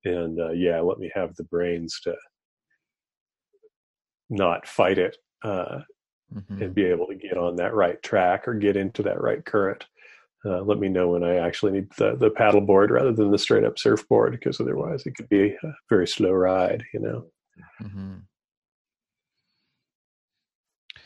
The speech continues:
Speaker 2: Well, you know, it kinda, kinda segues into, uh, one of the questions that we got on Facebook. Um, I think it was Dre was asking, um, "What skills,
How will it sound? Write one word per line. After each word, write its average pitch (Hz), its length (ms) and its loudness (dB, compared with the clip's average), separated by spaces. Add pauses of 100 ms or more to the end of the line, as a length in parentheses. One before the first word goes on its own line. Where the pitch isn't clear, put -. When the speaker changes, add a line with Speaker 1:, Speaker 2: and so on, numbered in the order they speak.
(220)
Speaker 2:
Well, 139 160 -8
you 143 140 -6
know, 151 80 -6
it - 160 -12
kinda, 180 460 -4 (120)
kinda 160 200 -4
segues 123 440 -6
into, 101 600 -10
uh, 90 260 -14
one 95 220 -14
of 101 80 -12
the 104 60 -12
questions 101 500 -10
that - 120 -18
we 92 100 -14
got 87 380 -10 (180)
on 90 320 -12 (300)
Facebook. 95 440 -12 (680)
Um, 87 400 -10 (120)
I 110 60 -12
think 107 160 -12
it 127 40 0
was 107 140 -4
Dre 98 340 -6
was 98 180 -10
asking, 87 580 -12 (160)
um, 85 420 -10 (960)
"What 120 180 -4
skills, 120 680 -4